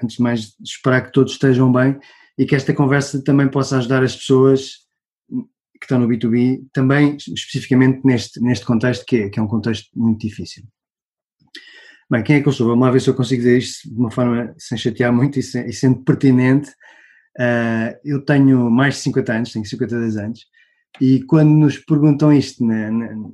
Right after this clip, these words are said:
neste, neste tipo de idade, a tentação imediata é olhar para trás e ler o currículo, não é? Ah, eu acho que isso não é, é importante, obviamente, mas não será suficiente. Ahm, e nestas alturas pensamos um bocadinho no propósito de, das coisas e da vida,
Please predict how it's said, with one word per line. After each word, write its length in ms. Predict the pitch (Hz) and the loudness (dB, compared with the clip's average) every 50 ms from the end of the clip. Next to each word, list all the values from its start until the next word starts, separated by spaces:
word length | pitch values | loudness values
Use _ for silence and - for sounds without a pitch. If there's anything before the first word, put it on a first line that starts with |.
| - | -12
neste, 360 | 110 120 117 - - _ - 131 | -10 -10 -10 -10 -12 _ -6 -4
neste 220 | 131 123 107 - | -4 -4 -4 -4
tipo 200 | - 139 113 - | -6 -6 -4 0
de 80 | 131 135 | 2 4
idade, 540 | 131 131 135 135 143 143 139 139 - - - | 4 4 4 2 2 0 -2 -4 -6 -8 -10
a 60 | 110 | -14
tentação 380 | - - 123 107 131 131 - 123 | -10 -8 -8 -6 -6 -4 -2 0
imediata 380 | 123 120 110 131 131 127 - 135 | 0 2 2 2 0 0 0 0
é 40 | |
olhar 180 | 131 123 127 127 | 2 2 0 0
para 120 | - 131 | -2 -4
trás 240 | - 135 131 127 120 | -2 0 0 0 2
e 40 | 127 | 2
ler 180 | 123 131 131 127 | 2 2 2 2
o 60 | - | 2
currículo, 400 | - - 143 - - - 95 98 | 0 0 0 0 -2 -6 -10 -10
não 100 | 95 104 | -10 -10
é? 60 | 110 - _ _ _ - - _ - - _ _ _ _ _ - | -12 -14 _ _ _ -20 -20 _ -20 -20 _ _ _ _ _ -4
Ah, 440 | 131 123 123 123 120 120 120 120 - | -2 0 0 0 0 -2 -2 -4 -2
eu 160 | - 139 139 143 | 0 2 2 2
acho 220 | 139 135 - - | 2 0 -2 -2
que 80 | - 139 | -2 -2
isso 240 | 127 - - - | -2 -2 -2 0
não 180 | 127 123 117 113 | 0 2 2 0
é, 240 | 113 107 104 101 95 - _ _ _ _ | 0 -2 -4 -6 -10 -14 _ _ _ _
é 60 | - 104 | -12 -12
importante, 480 | 101 101 - - 123 123 135 135 - | -12 -10 -8 -4 -2 -2 -2 -2 -4
obviamente, 360 | 113 104 107 113 117 123 127 120 | -6 -6 -4 -2 -2 -2 0 0
mas 140 | 135 135 131 | 2 2 2
não 100 | 131 131 | 2 0
será 300 | 135 - 139 131 135 131 | 0 -2 -2 -2 -2 -2
suficiente. 680 | - - - - - - 139 135 135 135 135 139 - _ _ _ _ _ _ _ _ _ _ _ _ _ _ - | -4 -8 -12 -12 -6 0 2 4 4 4 2 0 -4 _ _ _ _ _ _ _ _ _ _ _ _ _ _ -8
Ahm, 680 | 127 127 127 127 123 123 123 123 123 120 120 123 120 - _ _ _ _ _ _ _ _ - | -6 -4 -2 0 0 0 2 2 0 0 0 -2 -4 -6 _ _ _ _ _ _ _ _ -4
e 400 | 143 135 135 131 135 135 131 131 139 131 - - _ _ _ _ _ _ _ _ 151 | 0 2 4 4 6 4 4 2 0 -2 -6 -12 _ _ _ _ _ _ _ _ -6
nestas 280 | 143 135 131 131 123 | -6 -6 -4 -4 -4
alturas 280 | 139 135 127 143 139 131 | -2 0 0 0 0 -2
pensamos 340 | - 143 131 - 143 120 135 | -2 -4 -2 -2 0 0 0
um 40 | |
bocadinho 320 | 131 - 135 131 127 131 135 | 0 2 2 2 4 4 4
no 80 | 135 | 4
propósito 500 | 123 139 123 - 139 135 127 131 123 - - _ _ | 2 0 -2 -2 0 0 0 0 -2 -6 -8 _ _
de, 320 | - 120 113 110 - - - | -14 -14 -14 -14 -16 -18 -18
das 140 | 110 - | -20 -10
coisas 340 | - - 165 156 147 135 120 | -4 0 0 0 0 0 -2
e 60 | 110 | -2
da 80 | 110 110 | -4 -4
vida, 420 | 107 120 147 156 151 151 156 160 | -2 0 2 2 2 2 -2 -4